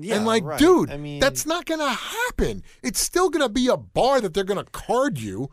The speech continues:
Speaker 2: before you come in. It's still, it doesn't mean you're gonna start giving your sixteen-year-old friends drinks, beer, alcohol,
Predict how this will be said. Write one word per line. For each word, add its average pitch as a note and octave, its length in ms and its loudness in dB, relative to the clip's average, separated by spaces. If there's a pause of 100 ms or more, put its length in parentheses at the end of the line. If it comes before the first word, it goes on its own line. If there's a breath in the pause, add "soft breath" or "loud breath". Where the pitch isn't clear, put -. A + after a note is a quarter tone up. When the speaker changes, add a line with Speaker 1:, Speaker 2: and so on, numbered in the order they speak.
(200 soft breath)
Speaker 2:
before A3+ 340 -2
you G#3 140 0
come F3 360 -2
in. D#3+ 420 0 (300 soft breath)
It's - 180 -2
still, C#4 520 0 (320 soft breath)
it - 160 -12
doesn't A#3 320 0
mean A#3+ 240 0
you're G3+ 120 0
gonna E3+ 220 0
start D#3 340 -2
giving F#3+ 280 -2
your D#3 140 0
sixteen-year-old F3 840 -2
friends D#3 720 -4 (680)
drinks, D3 720 0 (280)
beer, G3 480 2 (220)
alcohol, E3 640 0